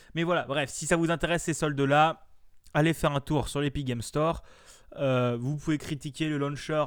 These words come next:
mais au pire, Play Night, encore une fois. Et honnêtement, le launcher, il s'améliore, euh, je veux dire, il s'est bien amélioré déjà. Il y a pas mal de, pas mal de nouveautés qui sont cool. Et, euh, honnêtement, payer des jeux moins chers, c'est quand même vachement sympa.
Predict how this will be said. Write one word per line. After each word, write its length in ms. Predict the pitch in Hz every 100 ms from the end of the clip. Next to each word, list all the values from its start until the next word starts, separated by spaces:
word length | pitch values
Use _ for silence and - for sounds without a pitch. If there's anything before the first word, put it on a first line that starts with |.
| 120
mais 120 | 143
au 100 | 143
pire, 320 | - 151 - -
Play 220 | 131 123
Night, 420 | 135 214 - -
encore 280 | - 135 131
une 120 | 131
fois. 320 | 123 170 185 208 - - -
Et 60 | 131
honnêtement, 280 | 113 117 113
le 80 | 101
launcher, 320 | 110 - 123
il 60 | 107
s'améliore, 580 | 113 107 107 117 107 104
euh, 440 | 98 98 98 101 -
je 40 |
veux 100 | 123
dire, 120 | 143
il 60 | 135
s'est 100 | -
bien 140 | 127
amélioré 400 | 139 127 127 135
déjà. 300 | 127 110 131
Il 60 | 120
y 40 |
a 20 | 104
pas 140 | 127
mal 180 | 123 120
de, 160 | 117
pas 160 | 107 135
mal 140 | 143
de 80 | 131
nouveautés 340 | 127 123 123 127
qui 80 |
sont 120 | 117 113
cool. 280 | 151 160 - - - _ _
Et, 160 | 131 120
euh, 120 | 110
honnêtement, 380 | 113 104 127 117
payer 240 | - 110
des 140 | 113 107
jeux 120 | 110
moins 180 | 107 120
chers, 280 | - 123 -
c'est 100 | -
quand 80 | 127
même 120 | 131
vachement 420 | 117 123 143 170 -
sympa. 600 | - - 208 202 214